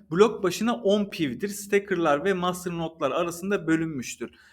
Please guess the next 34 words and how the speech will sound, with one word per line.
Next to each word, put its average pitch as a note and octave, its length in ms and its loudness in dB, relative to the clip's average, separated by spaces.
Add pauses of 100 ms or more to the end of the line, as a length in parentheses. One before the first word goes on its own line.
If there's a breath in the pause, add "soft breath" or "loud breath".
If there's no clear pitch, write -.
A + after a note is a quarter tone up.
(140)
Ve F3 200 2
blok G#3 340 4
başına E3+ 280 2
on G#3 340 0
PİV G#3 180 -4
hazineden F3+ 600 -2
gelen F3 260 0
teklifleri F#3 600 -2
finanse F#3 380 -4
etmek F#3 300 -4
için G#3 220 -6 (220 loud breath)
süper F#3 500 0
blokta E3 380 -2
tahsis F3+ 420 -2
edilmiştir. D#3+ 640 -6 (320 loud breath)
Biliyorsunuz G#3 600 -2
ki G#3+ 220 -4 (200 loud breath)
Pivx'in G3+ 580 -4
geliştirilmesi G3 760 -4
için E3 260 -8
bir E3 60 2
önceki E3+ 380 -4
videoda E3 360 -6
da B2+ 60 -6
söyledim. F#3+ 500 -2 (260 loud breath)
Aylık G3+ 380 2
teklifler, G3 500 -2
geliştiriciler, F3 920 -4
proje E3 300 -6
yapacak F3 380 -6
insanlar E3+ 540 -8
teklif - 420 -6
veriyor C#3+ 280 -2
ve F#3+ 120 -4